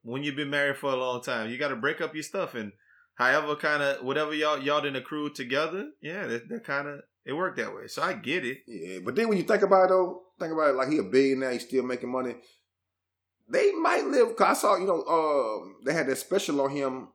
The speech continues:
Speaker 2: on, uh, what you call it, on, uh, H B O, on, uh, uh, the N W A on H B O.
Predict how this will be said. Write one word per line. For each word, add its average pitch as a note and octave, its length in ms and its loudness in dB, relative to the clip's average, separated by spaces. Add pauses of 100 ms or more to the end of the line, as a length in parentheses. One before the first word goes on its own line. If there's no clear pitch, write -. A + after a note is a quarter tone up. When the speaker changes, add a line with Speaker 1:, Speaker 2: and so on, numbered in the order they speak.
Speaker 2:
on, B2+ 240 -2
uh, A#2+ 220 0
what D3 180 0
you C3+ 60 -10
call C3+ 180 0
it, B2 60 0
on, B2 200 -2
uh, A2 220 -2
H B2 160 -2
B B2+ 160 0
O, B2 200 0 (720)
on, A#2 240 0
uh, G2+ 460 0 (1040)
uh, A2+ 280 -2
the C3 100 4
N C#3 60 2
W C3 260 4
A B2+ 140 6
on A#2 60 0
H B2 160 -4
B A2+ 140 0
O. A2+ 240 2